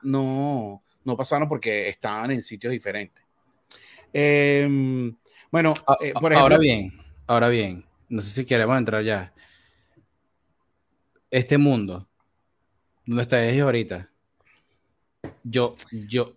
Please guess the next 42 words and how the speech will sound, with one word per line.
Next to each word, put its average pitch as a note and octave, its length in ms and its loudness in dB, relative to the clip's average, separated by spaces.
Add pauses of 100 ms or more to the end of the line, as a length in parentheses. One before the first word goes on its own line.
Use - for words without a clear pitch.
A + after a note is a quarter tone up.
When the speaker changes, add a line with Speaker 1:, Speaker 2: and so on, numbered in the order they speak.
(120)
Speaker 2:
creía D3+ 400 6
que D#3 80 -2
esto D3 160 -2
era C#3+ 80 2
el D3+ 60 2
mundo D3+ 220 2
entre C3+ 220 -2
mundos C3 340 0
por D3 160 -2
lo B2 140 -2
que A#2+ 80 -4
vimos A2+ 220 -4
en A#2+ 100 -6
Rebels, G2+ 400 -8
pero F#2+ 180 -10
esto A2+ 140 -8
no A#2 100 -4
es B2+ 60 -2
el B2+ 60 0
mundo C3 240 2
entre C3+ 200 -2
mundos. G2+ 380 -6 (1120)
Speaker 1:
Oye, B2 180 -10
tú C#3 120 -8
sabes E3+ 260 -8
que C3 180 -6
yo D#3 380 2
creo E3+ 460 0
que B2+ 180 -4
puede B2+ 380 -8
que B2+ 120 -12
sí B2 160 -12
sea C#3 200 -4
el C#3+ 80 -4
mundo C#3 280 -4
entre C3+ 260 -6
mundos. G2+ 640 -14 (1300)
Eh, A#2+ 500 -2
pero D3+ 220 2
como, D3 360 -2
digamos, C#3+ 400 -4
como B2 840 -6